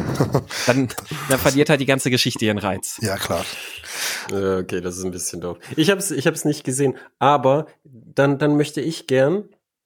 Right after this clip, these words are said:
Speaker 3: weil dieser Punkt jetzt nicht ganz positiv, dann möchte ich gern den Endpunkt positiv haben, nämlich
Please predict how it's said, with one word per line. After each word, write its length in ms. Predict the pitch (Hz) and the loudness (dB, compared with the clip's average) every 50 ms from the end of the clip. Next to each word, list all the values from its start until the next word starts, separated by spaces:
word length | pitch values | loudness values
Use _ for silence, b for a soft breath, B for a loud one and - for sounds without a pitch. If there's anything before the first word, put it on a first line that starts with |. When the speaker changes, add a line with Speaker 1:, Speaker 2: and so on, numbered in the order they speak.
| _ _ _ _ - | _ _ _ _ -4
Speaker 3:
weil 260 | 110 113 127 143 139 | 2 4 4 4 4
dieser 200 | 139 131 131 135 | 4 4 2 2
Punkt 200 | 117 151 143 135 | 2 2 4 4
jetzt 160 | 135 - - | 2 2 2
nicht 200 | 131 151 156 - | 2 0 2 2
ganz 180 | - 107 101 - | 2 0 2 2
positiv, 420 | 117 120 120 120 98 95 110 113 | 0 0 0 -2 -4 -4 0 2
dann 120 | 131 139 | 2 2
möchte 200 | 147 147 147 - | 2 2 0 -2
ich 180 | 147 165 - - | -4 -4 -4 -2
gern 540 | - 123 120 113 110 107 92 87 101 101 98 | 2 4 4 4 4 2 2 2 0 0 2
den 200 | 87 107 107 92 | 2 2 2 2
Endpunkt 500 | 71 104 127 135 - 160 151 135 - - | 2 2 0 0 0 0 -2 -2 -4 -2
positiv 400 | - 135 123 120 113 123 110 - | 0 0 0 0 -2 -4 -2 0
haben, 100 | 127 123 | 2 4
nämlich 260 | 120 123 131 127 | 4 4 4 2